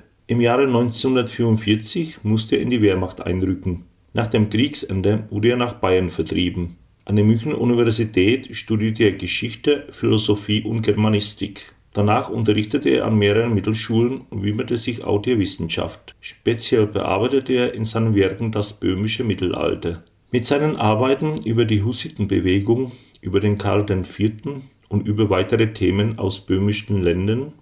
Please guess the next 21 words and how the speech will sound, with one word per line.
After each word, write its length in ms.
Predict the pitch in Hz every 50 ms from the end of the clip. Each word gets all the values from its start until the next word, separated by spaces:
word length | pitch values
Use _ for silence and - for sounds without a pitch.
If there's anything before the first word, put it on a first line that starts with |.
| _ _
erwarb 380 | - - 92 98 98 113 - -
er 120 | 147 -
einen 220 | - 117 113 110 104
Ruf 260 | 101 110 117 113 -
als 200 | - 98 98 -
führender 440 | - - - 110 117 131 135 135 -
Expert 520 | 120 107 - - - - 107 104 104 -
für 120 | - -
die 120 | 101 101 101
böhmische 480 | 101 - 92 92 95 104 107 - 107
Geschichte, 640 | 107 - 110 107 - - 85 80 - - - 80 78 80 - _ _ -
und 160 | - 98 92
das 180 | 92 87 - -
nicht 220 | 113 117 113 -
nur 100 | 117 110
in 100 | 101 98
Deutschland, 680 | 98 85 82 90 - - - 127 123 131 139 143 - - - _ _
sondern 400 | - - 113 117 120 117 110 -
auch 260 | - 90 92 101 -
in 180 | - - 113 110
Europa. 640 | 113 123 127 110 - 82 - - - - - -